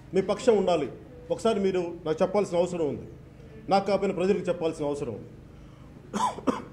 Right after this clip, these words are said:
సుజనా చౌదరి గారు మాట్లాడతారు, జల్లికట్టు స్ఫూర్తిని,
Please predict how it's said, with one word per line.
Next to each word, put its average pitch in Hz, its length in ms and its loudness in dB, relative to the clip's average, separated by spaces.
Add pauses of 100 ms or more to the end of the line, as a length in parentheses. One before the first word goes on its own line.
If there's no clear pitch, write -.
(1300)
సుజనా 190 320 4
చౌదరి 220 260 6
గారు 214 200 2
మాట్లాడతారు, 208 480 0 (1900)
జల్లికట్టు 226 480 4
స్ఫూర్తిని, 226 380 0